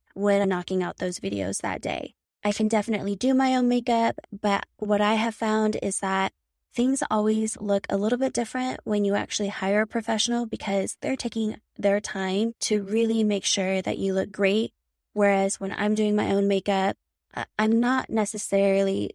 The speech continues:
taking as much time blending. I might not even put enough makeup on because I'm so used to doing my makeup on a daily basis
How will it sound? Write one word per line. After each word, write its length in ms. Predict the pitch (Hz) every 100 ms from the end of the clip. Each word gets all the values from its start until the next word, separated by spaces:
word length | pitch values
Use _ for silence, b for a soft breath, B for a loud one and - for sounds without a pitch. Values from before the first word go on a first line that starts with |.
| -
taking 320 | 208 196 202
as 140 | 190
much 180 | 208 -
time 240 | - 185
blending. 760 | 185 208 208 202 208 196 196 202 _ _ _ -
I 560 | 202 202 202 202 208 -
might 400 | - 202 208 208
not 160 | 214 214
even 280 | 208 190 185
put 280 | - 196
enough 280 | - 247 240
makeup 280 | 247 240 226
on 260 | 247 254 247
because 520 | 202 - 196 196 190
I'm 120 | 190
so 140 | -
used 340 | 202 190 190 -
to 60 |
doing 200 | 190 190
my 100 | 190
makeup 300 | 196 196 185
on 120 | 190 185
a 80 |
daily 300 | 175 196 196
basis 500 | 214 233 - 247 247